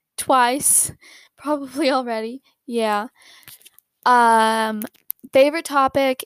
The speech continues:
is talking about how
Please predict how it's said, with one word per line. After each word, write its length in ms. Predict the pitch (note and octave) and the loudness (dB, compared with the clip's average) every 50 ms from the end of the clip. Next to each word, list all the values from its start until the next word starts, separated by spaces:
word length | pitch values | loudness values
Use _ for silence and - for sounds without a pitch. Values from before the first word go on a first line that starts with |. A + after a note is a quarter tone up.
| - - | -10 -6
is 540 | B3+ B3+ A#3+ A#3 A3+ A3+ A3+ A3+ A3 - - _ _ _ _ _ _ _ _ _ | -2 0 0 2 2 2 0 -2 -4 -6 -12 _ _ _ _ _ _ _ _ _
talking 420 | - C4 B3+ C4 B3+ - C#4+ C#4 | -4 -2 -2 -2 -2 -4 -6 -4
about 380 | C4+ B3 B3 A#3+ A#3 A#3 - A#3+ | -2 0 0 2 2 0 -2 -4
how 460 | A#3+ A#3 A3 A3 G#3+ G#3+ G#3+ G#3+ G#3 | -4 -4 -4 -2 -2 -2 -2 -2 -4